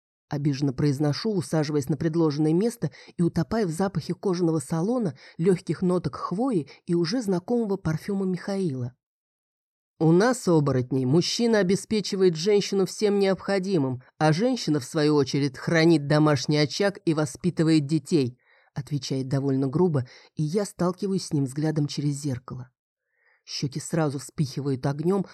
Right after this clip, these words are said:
а горло начинает саднить от сухости во рту. Смотрит так, будто я нанизанная на шпажку креветка. Вроде и вкусно, но невероятно мало. «Думаю, среди вашей братьи очень развит шовинизм»,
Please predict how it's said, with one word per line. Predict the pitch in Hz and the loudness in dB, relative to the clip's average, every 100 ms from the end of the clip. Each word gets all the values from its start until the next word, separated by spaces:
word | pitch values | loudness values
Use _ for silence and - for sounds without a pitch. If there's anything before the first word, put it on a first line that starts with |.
| - | -10
а | 147 | -6
горло | 147 196 202 | -2 0 2
начинает | 156 143 170 180 156 | 0 0 -2 -2 -2
саднить | - 143 175 185 | -2 -2 0 -2
от | 151 - | -4 -6
сухости | - 185 - - 165 | -6 -4 -6 -8 -6
во | 165 | -6
рту. | 175 - 127 123 _ _ - - | -6 -6 -10 -10 _ _ -20 -20
Смотрит | - - 208 190 170 | -10 -4 -2 -2 -8
так, | - 247 175 | -4 -4 -2
будто | 202 - | -4 -2
я | 196 226 | -2 0
нанизанная | 196 240 208 220 214 | 0 0 -2 -4 -4
на | 202 180 | -4 -6
шпажку | - 233 - 220 | -4 -6 -4 -6
креветка. | - 240 220 - - 123 _ _ | -4 -2 0 -2 -4 -12 _ _
Вроде | 156 180 214 202 | -6 -2 -2 -4
и | |
вкусно, | 196 - 311 - 147 135 - | -10 -4 -4 -4 -6 -8 -8
но | 151 | -4
невероятно | 170 165 190 214 226 226 | -2 0 -2 -4 -6 -4
мало. | 220 220 139 120 _ _ _ _ _ _ _ _ _ _ _ | -4 -4 -6 -10 _ _ _ _ _ _ _ _ _ _ _
«Думаю, | - 156 180 170 170 160 | -12 -4 0 2 2 0
среди | - 170 170 | 0 -2 0
вашей | 175 170 - 165 | 0 -2 -2 -2
братьи | 180 196 196 170 - | 0 0 0 -2 0
очень | 190 170 190 180 | -2 0 0 2
развит | 185 170 180 | 2 0 -2
шовинизм», | - - 190 214 214 160 135 135 | -4 -4 -2 -2 0 0 -2 -10